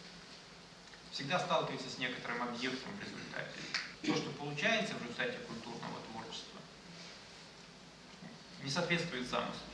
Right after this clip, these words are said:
То есть люди хотят одно, а на деле получается не то чтобы прямо противоположное, а другое, просто искажение. И здесь мы с вами подходим к следующей проблеме, а,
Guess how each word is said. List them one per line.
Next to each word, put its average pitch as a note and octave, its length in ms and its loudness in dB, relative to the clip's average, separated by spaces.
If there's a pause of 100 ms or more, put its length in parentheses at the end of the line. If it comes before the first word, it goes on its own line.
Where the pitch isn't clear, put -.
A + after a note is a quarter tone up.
(880)
То - 60 -8
есть - 120 -8
люди D3 260 2
хотят C3+ 400 4
одно, E3+ 560 4
а A#2+ 180 2
на A#2 160 0
деле F3+ 340 6
получается D#3 520 2
не D#3 60 -4
то A#3+ 120 4
чтобы - 300 4
прямо E3+ 260 6
противоположное, D#3 720 0
а C3 60 0
другое, E3+ 480 4
просто - 560 -8
искажение. - 580 -6 (1800)
И F3 400 12 (460)
здесь C4 200 10
мы B3+ 60 10
с G3+ 80 8
вами G3 340 12
подходим F#3 400 10
к - 40 6
следующей D#3+ 420 8
проблеме, A#2 560 4 (520)
а, - 360 8